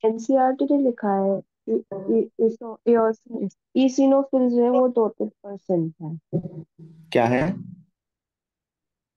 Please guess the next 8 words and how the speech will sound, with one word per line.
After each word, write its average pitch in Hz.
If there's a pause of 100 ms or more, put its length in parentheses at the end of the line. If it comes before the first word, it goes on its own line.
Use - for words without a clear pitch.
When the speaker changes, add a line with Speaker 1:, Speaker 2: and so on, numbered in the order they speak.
(160)
Speaker 1:
eosinophils 262
जो 254
है 262
वो 302
दो 254
तीन 247
परसेंट 202
है। 180